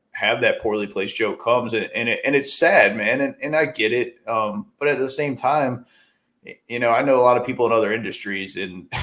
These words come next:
<laughs> they are not as censored as you think. Like, they, it all still goes on in corporate America. And I don't know why we act as a fire service like we can't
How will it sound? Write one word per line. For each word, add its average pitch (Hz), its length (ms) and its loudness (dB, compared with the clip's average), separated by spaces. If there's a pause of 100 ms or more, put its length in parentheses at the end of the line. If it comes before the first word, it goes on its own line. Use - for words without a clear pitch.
(180)
<laughs> - 300 -20
they 127 140 6
are 113 200 4
not 110 400 2
as 113 180 -6
censored 110 500 -2
as 104 160 -8
you 110 100 -6
think. 107 380 -2
Like, 107 200 0
they, 107 160 0
it 113 180 0
all 113 260 8
still 117 220 -2
goes 113 220 0
on 110 240 2
in 107 80 -2
corporate 113 380 -2
America. 113 420 0
And 107 100 -2
I 104 80 0
don't 104 180 0
know 110 100 0
why 110 280 2
we 110 180 0
act 110 260 0
as 104 140 -10
a 98 40 -8
fire 107 320 0
service 104 380 -6
like 101 160 -8
we 101 100 -10
can't 101 320 -6